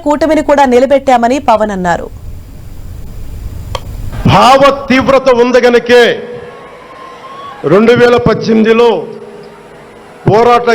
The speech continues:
Speaker 2: యాత్ర చేశాం. ఓటమి భయం లేదు కాబట్టే రెండు వేల పంతొమ్మిదిలో పోటీ చేశాం. ఓడినా,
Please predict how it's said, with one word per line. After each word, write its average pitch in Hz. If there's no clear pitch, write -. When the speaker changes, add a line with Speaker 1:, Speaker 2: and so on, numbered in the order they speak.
Speaker 2:
యాత్ర 220
చేశాం. 202
ఓటమి 262
భయం 277
లేదు 262
కాబట్టే 262
రెండు 247
వేల 247
పంతొమ్మిదిలో 233
పోటీ 240
చేశాం. 220
ఓడినా, 285